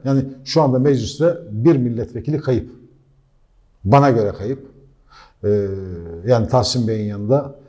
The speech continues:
e, bir milletvekili daha, herhangi bir kişi bakın, isim önemli değil. X kişi diyorum biliyorsunuz ben daha önce de, e, yine genel seçimlerden önce yaptığımız programda,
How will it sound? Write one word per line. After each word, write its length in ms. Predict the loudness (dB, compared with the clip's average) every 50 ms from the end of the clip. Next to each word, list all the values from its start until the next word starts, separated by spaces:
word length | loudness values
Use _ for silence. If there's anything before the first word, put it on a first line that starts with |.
| _ _ _ _ -6
e, 140 | -2 0 4
bir 300 | 4 4 2 2 -2 -2
milletvekili 680 | -2 0 2 2 0 -2 -2 -6 -6 -4 -4 -4 -4
daha, 320 | -2 -2 -2 -2 -2 -4 -4
herhangi 460 | -2 2 4 4 6 6 6 6 4
bir 100 | 2 0
kişi 200 | -2 -4 -2 -2
bakın, 220 | -2 -2 -4 -6 -10 -10 -12 -18 -20 -16 -8
isim 220 | -4 -2 0 0 0
önemli 380 | 0 0 0 0 0 0 2
değil. 360 | 4 4 4 4 2 0 -6 -12 -20 -20 -20 _ _ _ 0
X 240 | 0 2 2 0 -2
kişi 260 | -4 -4 0 2 4
diyorum 280 | 4 4 4 2 0
biliyorsunuz 360 | 0 0 0 0 0 -4 -4 -2
ben 160 | -2 -4 -4 -8 -12 -20 -20 -12 -4 0
daha 280 | 2 4 4 4 2 0
önce 240 | 0 0 0 0
de, 80 | 0 0
e, 480 | 0 -2 -4 -8 -6 -6 -6 -4 -4 -2
yine 160 | -2 -2 -2
genel 220 | -2 -2 -2 -2
seçimlerden 520 | -4 -6 -8 -8 -6 -4 -4 -2 -2 -2 -4
önce 220 | -4 -4 -2 -2
yaptığımız 320 | -2 -4 -4 -8 -10 -8 -4
programda, 680 | -2 0 0 0 -2 -4 -6 -4 -2 -2 -2 -2 -4